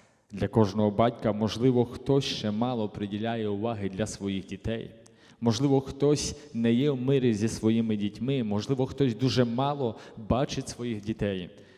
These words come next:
То сьогодні, в День батька, можна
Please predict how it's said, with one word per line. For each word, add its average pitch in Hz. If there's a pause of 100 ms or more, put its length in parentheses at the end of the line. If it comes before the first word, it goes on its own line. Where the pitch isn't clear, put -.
(240)
То 104
сьогодні, 110 (420)
в 110
День 123
батька, 95 (580)
можна 107